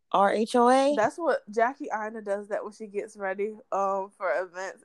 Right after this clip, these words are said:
Speaker 2: And she, I'm just like, "Oh, I remember these seasons.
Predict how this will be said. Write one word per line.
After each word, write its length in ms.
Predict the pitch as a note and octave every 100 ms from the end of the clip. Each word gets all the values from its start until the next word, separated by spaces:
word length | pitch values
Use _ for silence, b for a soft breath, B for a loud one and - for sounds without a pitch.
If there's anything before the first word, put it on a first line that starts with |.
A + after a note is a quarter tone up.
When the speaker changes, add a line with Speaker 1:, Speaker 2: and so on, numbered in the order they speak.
| -
Speaker 2:
And 80 |
she, 120 | B3+ -
I'm 220 | B3+ E4
just 140 | F4 F#4+
like, 140 | E4 -
"Oh, 280 | A4 G#4 G4 B B E4+ -
I 160 | E4+ G#4 G4+
remember 360 | E4 F4 F4+ F#4
these 220 | E4+ E4+ F#4
seasons. 480 | D#4 D4+ D#4 D#4+